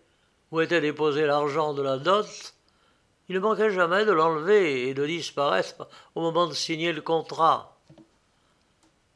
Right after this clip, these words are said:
Mais de ces tours, le plus étonnant est celui dont un banquier de Lyon fut victime.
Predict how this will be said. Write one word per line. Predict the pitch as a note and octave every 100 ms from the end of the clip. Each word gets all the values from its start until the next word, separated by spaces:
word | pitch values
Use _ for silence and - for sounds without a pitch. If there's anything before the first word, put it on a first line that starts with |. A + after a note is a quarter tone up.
| _ _ _ _ D3
Mais | G3+
de | A3+
ces | G3+ F#3+ -
tours, | G#3+ G#3+ D#3
le | D3
plus | C#3+ C#3
étonnant | C#3+ G#3 - F3 E3+ G3+ F#3 - - - - _ _
est | D#3+
celui | - F#3+ G#3+
dont | E3 D#3+
un | D3+
banquier | D3 F3+ F3+ F3
de | D3
Lyon | C#3+ D#3+ G3+ G3+
fut | F3
victime. | D3+ D#3 - _ C#3+ B2 G#2